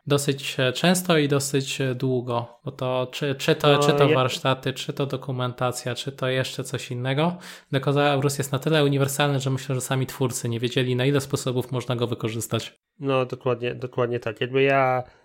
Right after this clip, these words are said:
Speaker 2: u mnie w firmie akurat nie mamy Dokosaurusa, e, wykorzystanego w naszej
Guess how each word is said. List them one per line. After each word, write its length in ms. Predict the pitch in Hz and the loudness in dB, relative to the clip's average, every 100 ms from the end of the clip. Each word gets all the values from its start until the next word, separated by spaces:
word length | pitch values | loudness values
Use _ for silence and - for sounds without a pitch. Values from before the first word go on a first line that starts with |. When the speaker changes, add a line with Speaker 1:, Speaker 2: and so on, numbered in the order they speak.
| _ _ - | _ _ -2
Speaker 2:
u 100 | 147 | 0
mnie 180 | 139 | 2
w 40 | 135 | 0
firmie 520 | - 135 135 131 131 | 0 2 2 2 2
akurat 360 | 127 139 131 - | 0 0 0 0
nie 80 | 151 | 0
mamy 220 | 170 147 | 2 4
Dokosaurusa, 1200 | 135 135 127 123 120 104 113 110 110 113 110 - - | 4 2 2 0 -2 -2 -2 0 0 -2 -4 -8 -8
e, 440 | 117 110 113 - | -8 -6 -10 -10
wykorzystanego 680 | 120 120 120 117 - 120 117 | -8 -2 -4 -4 -4 -4 -2
w 40 | 113 | -4
naszej 440 | 113 123 117 120 | -4 -4 -6 -8